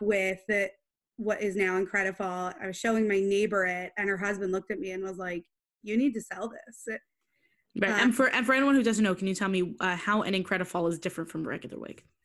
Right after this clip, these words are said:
Speaker 1: Sure. It's almost like ha-, halo style extensions are really popular now, except it, it's not extensions. It has basically the same amount of a lightweight wig, but it's on a three sixty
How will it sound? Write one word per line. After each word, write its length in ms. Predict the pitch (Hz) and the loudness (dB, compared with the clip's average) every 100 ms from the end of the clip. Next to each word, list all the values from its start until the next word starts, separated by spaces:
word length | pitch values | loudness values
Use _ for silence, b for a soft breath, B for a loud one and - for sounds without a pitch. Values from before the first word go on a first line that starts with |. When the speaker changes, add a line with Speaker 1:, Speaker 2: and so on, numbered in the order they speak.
| _ | _
Speaker 1:
Sure. 320 | - 330 254 - | 0 4 4 2
It's 200 | 294 226 | 0 2
almost 380 | 339 392 587 539 - | 4 6 4 4 2
like 320 | 285 233 - _ - | 0 0 -6 _ -4
ha-, 380 | 233 277 285 - _ | 0 2 2 -2 _
halo 300 | - 285 285 | -4 2 2
style 360 | 233 240 220 214 | 2 0 0 -2
extensions 540 | 214 - 214 208 226 | -4 -2 0 2 4
are 80 | 220 | 4
really 280 | 214 202 202 | 4 2 2
popular 440 | 190 196 - 226 | -2 -8 -4 0
now, 280 | 262 269 320 | 2 2 2
except 400 | 262 220 240 233 | 0 -2 -2 0
it, 160 | 233 - - | 0 -2 -8
it's 160 | 233 240 | -4 0
not 220 | 226 208 | 0 0
extensions. 640 | - 208 214 254 269 247 | -2 -2 0 0 2 2
It 160 | 202 202 | 0 -4
has 320 | 202 202 202 - _ | -2 -2 -6 -10 _
basically 540 | - 294 311 302 285 B B B B _ | -6 -4 -2 0 0 B B B B _
the 100 | 233 | 0
same 380 | 226 - 240 240 | 0 2 4 6
amount 540 | 226 208 190 196 196 208 - | 6 4 4 2 0 -4 -6
of 320 | 196 185 180 208 | -2 -2 -2 -4
a 80 | 196 | -2
lightweight 580 | 185 180 185 202 185 214 | -2 -2 -2 -2 -2 -4
wig, 420 | 180 175 233 302 339 330 | -4 -2 0 2 0 -2
but 220 | 185 220 | -2 0
it's 200 | 214 - - | 0 -2 -4
on 340 | 214 208 214 | -2 2 2
a 540 | 214 208 190 190 190 - 233 | 0 -2 -2 -2 -4 -6 -8
three 160 | 220 214 | -2 -2
sixty 640 | 185 220 - 208 196 196 | -2 -8 -8 -4 2 2